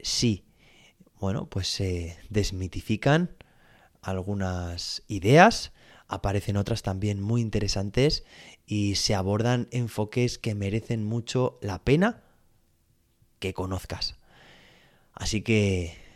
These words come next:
pues te dejo esa recomendación. Es un episodio de unos cuarenta minutos que puedes escuchar, pues, desde ya,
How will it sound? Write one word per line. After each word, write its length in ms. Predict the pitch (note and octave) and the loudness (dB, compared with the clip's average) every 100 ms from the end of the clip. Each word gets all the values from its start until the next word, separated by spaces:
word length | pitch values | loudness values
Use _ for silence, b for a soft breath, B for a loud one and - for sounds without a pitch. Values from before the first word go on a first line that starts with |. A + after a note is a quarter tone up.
| b b _ | b b _
pues 220 | G#2 G2 | -4 -2
te 100 | G#2 | 0
dejo 500 | G2+ G#2 A#2+ A#2 A2+ - | -2 0 0 2 0 0
esa 240 | A#2 A#2 | 0 2
recomendación. 760 | A2 A2+ G#2+ G#2+ G2+ A2+ E3+ - _ | 2 0 0 0 0 0 0 -6 _
Es 120 | - | -10
un 80 | G#2 | -6
episodio 400 | G2 F#2+ G2+ G#2 | -4 -2 -2 0
de 80 | G#2+ | 0
unos 260 | G#2 G2 - | 0 -4 -4
cuarenta 540 | - G2+ G#2+ F3 F3+ | -2 0 0 0 0
minutos 440 | D#3 B2 A#2 B2+ | 2 0 2 0
que 120 | - A2 | 0 0
puedes 260 | A#2 A2+ | 2 2
escuchar, 560 | - - G2+ G#2+ A2 A2 | 0 -6 -4 0 0 0
pues, 300 | G#2 F#2+ - | -2 -4 -6
desde 500 | F2 F2+ - - E2 | -10 -10 -12 -10 -6
ya, 460 | G2 A2+ C3+ C#3 | 0 2 2 0